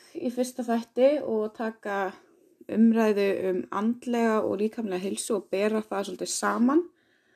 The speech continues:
og velta því upp hversu tengd andleg heilsa er líkamlegri og öfugt og deila minni reynslu en ég á svolítið, eh, stormasama sögu að baki hvað varðar heilsu,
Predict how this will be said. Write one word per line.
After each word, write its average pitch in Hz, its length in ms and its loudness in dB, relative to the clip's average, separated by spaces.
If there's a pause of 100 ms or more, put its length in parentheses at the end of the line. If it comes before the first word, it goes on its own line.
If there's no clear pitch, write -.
(640)
og 196 280 6
velta 214 360 -2
því 220 120 4 (180)
upp - 280 -2 (280)
hversu 226 380 0 (260)
tengd 247 800 2 (1000)
andleg 240 440 4
heilsa 233 440 4
er 226 160 6
líkamlegri 262 720 2
og 226 240 4
öfugt 240 600 2 (160)
og 202 520 -2
deila 214 280 2
minni 214 320 6
reynslu 226 680 2
en 214 260 -2
ég 214 360 4
á 208 240 4 (1300)
svolítið, 269 580 6 (140)
eh, 196 500 -2
stormasama 254 1040 2
sögu 254 540 2
að 202 120 -8
baki 226 360 -4
hvað 208 160 -6
varðar 220 340 -2
heilsu, 196 600 -2